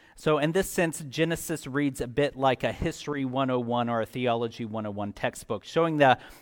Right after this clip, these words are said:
the Hebrew people their rich heritage and that there is only one true God versus, versus the polytheistic Egyptian society they had just come from. So if we read Genesis in this context, things start to fall, uh, into place a little bit.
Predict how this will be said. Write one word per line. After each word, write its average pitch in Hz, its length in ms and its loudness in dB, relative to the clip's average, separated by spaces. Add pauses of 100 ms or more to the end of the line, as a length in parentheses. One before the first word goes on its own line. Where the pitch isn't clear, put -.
(100)
the 143 80 2
Hebrew 190 280 2
people 185 320 0
their 135 200 2
rich 131 340 -2
heritage 143 640 0 (260)
and 139 140 0
that 151 160 6
there 151 140 4
is 139 200 0
only 165 380 4
one 143 760 6
true 160 240 -2
God 127 360 6
versus, 143 460 -4
versus 139 500 0
the - 100 2
polytheistic 151 1000 2
Egyptian 139 460 -4
society 131 540 4
they 120 140 2
had 120 120 0
just 123 200 -10
come 113 160 -4
from. 92 280 -12 (760)
So 175 160 6
if 170 100 2
we 196 80 2
read 208 320 2
Genesis 208 520 2
in 156 120 2
this 180 220 0
context, - 760 0
things 180 320 -2
start 160 320 0
to 151 80 -6
fall, 147 640 0
uh, 139 340 4
into 165 160 -2
place 320 320 -4
a 196 60 -2
little 117 200 -2
bit. 90 220 -8